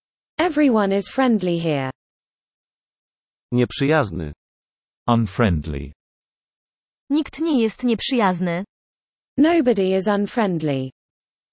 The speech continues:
Speaker 2: Głodny.
Speaker 3: Hungry.
Speaker 4: Jestem bardzo głodny.
Speaker 1: I'm very hungry.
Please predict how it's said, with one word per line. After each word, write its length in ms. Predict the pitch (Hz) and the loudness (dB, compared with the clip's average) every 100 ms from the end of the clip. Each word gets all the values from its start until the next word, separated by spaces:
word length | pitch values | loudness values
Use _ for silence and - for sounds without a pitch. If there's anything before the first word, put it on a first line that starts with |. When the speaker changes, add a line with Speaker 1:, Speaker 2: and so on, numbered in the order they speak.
| _ _ _ _ _ _ _ _ _ _ | _ _ _ _ _ _ _ _ _ _
Speaker 2:
Głodny. 540 | 117 175 113 92 80 - _ _ _ _ _ _ _ | 0 2 2 -2 -4 -8 _ _ _ _ _ _ _
Speaker 3:
Hungry. 600 | 170 127 98 78 71 73 _ _ _ _ _ _ _ _ _ _ _ - | 0 2 0 -2 -6 -8 _ _ _ _ _ _ _ _ _ _ _ -4
Speaker 4:
Jestem 440 | 240 254 226 208 | -2 -2 -2 0
bardzo 320 | 320 330 240 | 2 2 0
głodny. 480 | 226 202 185 175 170 - _ _ _ _ _ _ - | 2 2 2 -2 -4 -8 _ _ _ _ _ _ 0
Speaker 1:
I'm 200 | 277 240 | 2 4
very 340 | 277 277 254 | 4 4 2
hungry. 540 | 208 185 165 147 139 | 2 -2 -2 -2 -2